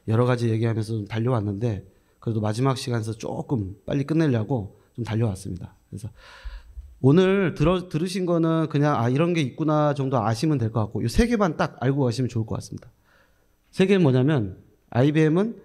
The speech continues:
십구 년 연속 시장 점유율 일 위인 제품이며, 어, 가격이 좋다. 이 부분이 제일 중요하고요. 두 번째는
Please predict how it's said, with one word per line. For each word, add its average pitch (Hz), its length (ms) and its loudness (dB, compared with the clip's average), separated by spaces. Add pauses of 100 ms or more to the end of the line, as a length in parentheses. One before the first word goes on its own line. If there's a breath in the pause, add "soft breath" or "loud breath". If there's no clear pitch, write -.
십구 - 340 -6
년 202 200 4
연속 139 580 2
시장 180 300 0
점유율 139 420 0
일 160 100 0
위인 190 320 2
제품이며, 117 720 0 (600 soft breath)
어, 101 560 0
가격이 139 360 2
좋다. 98 460 -6 (340)
이 113 120 -4
부분이 110 180 2
제일 107 180 -2
중요하고요. 107 580 -2 (400 soft breath)
두 123 100 4
번째는 139 580 4